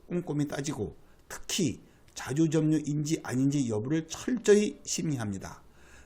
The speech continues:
그렇기 때문에 취득시효를 인정하는 판결을 받기가 결코 쉽지 않습니다. 셋째, 취득시효는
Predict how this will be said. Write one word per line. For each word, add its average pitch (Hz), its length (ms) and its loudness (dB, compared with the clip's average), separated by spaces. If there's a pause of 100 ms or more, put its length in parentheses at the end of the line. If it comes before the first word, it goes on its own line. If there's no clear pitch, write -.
그렇기 160 220 0
때문에 139 500 2 (180)
취득시효를 156 840 0
인정하는 143 580 0
판결을 131 400 -2
받기가 135 500 -6 (220)
결코 151 500 -4
쉽지 - 380 -12
않습니다. - 580 -8 (540)
셋째, 147 540 -2 (640)
취득시효는 147 880 0